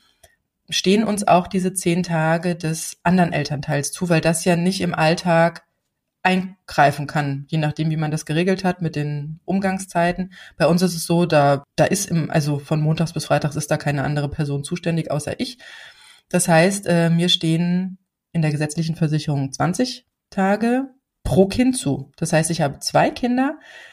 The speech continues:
dann sind wir schon bei vierzig Arbeitstagen im Jahr. Und wenn ich drei oder mehr Kinder hätte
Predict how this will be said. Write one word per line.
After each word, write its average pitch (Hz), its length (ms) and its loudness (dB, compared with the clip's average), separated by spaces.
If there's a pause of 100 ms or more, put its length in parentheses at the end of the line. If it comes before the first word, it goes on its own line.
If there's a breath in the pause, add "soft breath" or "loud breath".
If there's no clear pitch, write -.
(140 loud breath)
dann 170 140 2
sind 196 160 0
wir 214 80 2
schon 196 160 0
bei 165 100 4
vierzig 208 440 0
Arbeitstagen 151 680 2
im 151 140 -2
Jahr. 143 480 0 (540 loud breath)
Und 165 120 0
wenn 165 140 4
ich 165 120 -2
drei 156 260 2
oder 147 140 2
mehr 196 220 2
Kinder 143 320 -2
hätte 139 420 -2